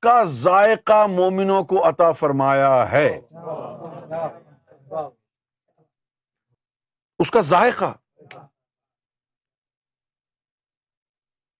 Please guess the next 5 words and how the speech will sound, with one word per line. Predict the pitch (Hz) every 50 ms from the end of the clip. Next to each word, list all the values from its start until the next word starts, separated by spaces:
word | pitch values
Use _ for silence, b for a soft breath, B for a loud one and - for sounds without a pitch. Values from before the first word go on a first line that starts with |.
| _ _ _ _ _ _ _ 123
the | 147
divine | 160 139 196 160 190 196 208 214 214 208 160 113
bounty | 156 160 180 202 202 185 - 147 117 98 - - _ _ _ _ _ _ _ _ _ _ _ _ _ _ _ _ _ _ _ _ _ _ _ _ _ _ _ _ _ _ _ _ _ _ _ _ _ _ _ _ _ 147
which | 160 147 - 165
was | 160 131